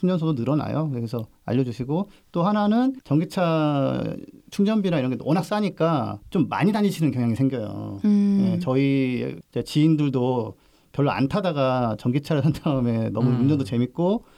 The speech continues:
Speaker 1: 어, 부담 안 된다고 막 또 다니시는 분들이 있는데 뭐 처음엔 좀 즐기시되 결국 전기도 쓰고 또 타이어도 닳고 이래가지고 완벽하진 않으니까,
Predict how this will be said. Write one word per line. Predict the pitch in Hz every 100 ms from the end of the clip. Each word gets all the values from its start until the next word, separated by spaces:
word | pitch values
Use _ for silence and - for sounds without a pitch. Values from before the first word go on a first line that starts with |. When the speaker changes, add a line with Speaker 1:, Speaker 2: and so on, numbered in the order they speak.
| -
Speaker 1:
어, | 233 120 113
부담 | - 151
안 | 131
된다고 | 135 127 110 110 120 107
막 | 107 117 190
또 | -
다니시는 | 220 202 160
분들이 | 160 147
있는데 | 123 113 127 139 123 104 - -
뭐 | 117 117 113 117 - - -
처음엔 | 196 202 180
좀 | 139
즐기시되 | 139 147 151 120 117 113 123 110 -
결국 | - 131 131
전기도 | 131 135 147 151 139
쓰고 | 139 175 185 202 214 -
또 | -
타이어도 | - 214 233 220 -
닳고 | - 104 - 127
이래가지고 | 110 110 104 110 151 139 104 101
완벽하진 | 101 123 160 170 160
않으니까, | 110 117 117 - 123 135 117